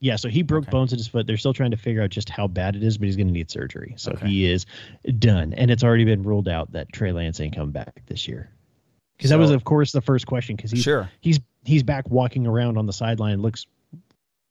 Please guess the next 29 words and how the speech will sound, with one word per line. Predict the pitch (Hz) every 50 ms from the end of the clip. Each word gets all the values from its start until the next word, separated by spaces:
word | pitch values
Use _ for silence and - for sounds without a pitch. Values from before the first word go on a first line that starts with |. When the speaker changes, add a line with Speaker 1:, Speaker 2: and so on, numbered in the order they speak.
| _ _ _ _ _ _ _ _ _ _
Speaker 1:
you | 117 113
know, | 104 90
it | 87 -
seems | - 214 269 214
like | 147 113 101
he's | 104 87 87
looking | 90 82 - - - 85 82 78 - _ _ -
pretty | 110 92 85
Speaker 2:
Right. | 107 104 98
Speaker 1:
good. | 113 110 - _ _ _ _ _ _ _
Speaker 2:
But | - 120
he | 127
Speaker 1:
So | 139
that | 139 135
Speaker 2:
ain't |
Speaker 1:
was | 131 113
the | 127
first | 143 139
Speaker 2:
running, | 139 135 135
Speaker 1:
question | 127 127 123 139 135
they | 127 120
Speaker 2:
cutting. | 120
Speaker 1:
asked. | 135 151 139 120 110 117
It | 135
was | 120 113 107
like, | 110 92
Speaker 2:
Yeah. | 92 - _ _ _ _ -
Speaker 1:
"Is, | 131 123 110 120
uh, | 117 113 113 110 107 104